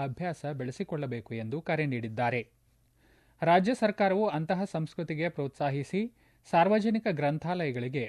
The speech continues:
ಪುಸ್ತಕಗಳನ್ನು ಖರೀದಿಸುವ ಪ್ರಕ್ರಿಯೆ ಆರಂಭಿಸಬೇಕು ಎಂದು ಹೇಳಿದ್ದಾರೆ.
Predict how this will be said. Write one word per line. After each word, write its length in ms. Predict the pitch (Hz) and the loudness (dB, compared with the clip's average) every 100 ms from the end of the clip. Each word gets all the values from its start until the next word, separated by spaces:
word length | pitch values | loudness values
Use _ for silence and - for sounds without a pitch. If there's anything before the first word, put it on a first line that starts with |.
| - | -6
ಪುಸ್ತಕಗಳನ್ನು 760 | 196 - 220 214 175 165 156 165 | -8 -4 -4 -4 -4 -4 -4 -6
ಖರೀದಿಸುವ 600 | - 147 147 139 135 143 | -6 -6 -6 -8 -6 -8
ಪ್ರಕ್ರಿಯೆ 480 | 147 135 - 135 127 - | -6 -8 -6 -6 -6 -4
ಆರಂಭಿಸಬೇಕು 760 | 127 165 170 151 127 123 - | -2 -2 -4 -6 -8 -8 -8
ಎಂದು 280 | 113 127 143 104 | -8 -6 -8 -8
ಹೇಳಿದ್ದಾರೆ. 580 | - 156 123 110 117 120 | -4 -2 -2 -2 0 -2